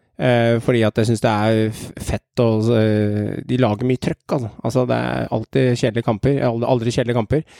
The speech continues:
Men jeg må velge en outsider, siden du har tatt den. Jeg hadde en nummer to på lista, for jeg trodde Viking kom.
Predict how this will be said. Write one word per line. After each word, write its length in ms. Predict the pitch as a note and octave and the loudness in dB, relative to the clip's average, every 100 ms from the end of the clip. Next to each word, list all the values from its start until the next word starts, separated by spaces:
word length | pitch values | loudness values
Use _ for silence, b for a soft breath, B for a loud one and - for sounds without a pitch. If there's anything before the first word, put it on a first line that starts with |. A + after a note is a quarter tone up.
| B B | B B
Men 80 | D3+ | 2
jeg 60 | |
må 140 | F3 D3+ | 4 2
velge 160 | D3 C#3+ | 2 0
en 60 | C#3+ | 2
outsider, 600 | B2 G#2 - A#2+ B2 D3 | 0 0 0 0 2 0
siden 180 | D3+ C#3 | 0 2
du 80 | C3 | 2
har 80 | C3+ | 0
tatt 220 | B2+ - | -4 -4
den. 180 | B2+ D3 | -2 -2
Jeg 100 | C3 | -2
hadde 160 | B2 A#2+ | -2 -2
en 120 | A#2+ | -2
nummer 200 | B2 B2+ | -2 -2
to 160 | B2+ A2+ | -2 -2
på 100 | - | -2
lista, 240 | A#2 - | -4 -4
for 80 | B2+ C3 | -4 -2
jeg 20 | |
trodde 180 | B2+ A#2 | 0 0
Viking 320 | A2+ - A#2+ | -2 -4 -4
kom. 180 | C3 | -4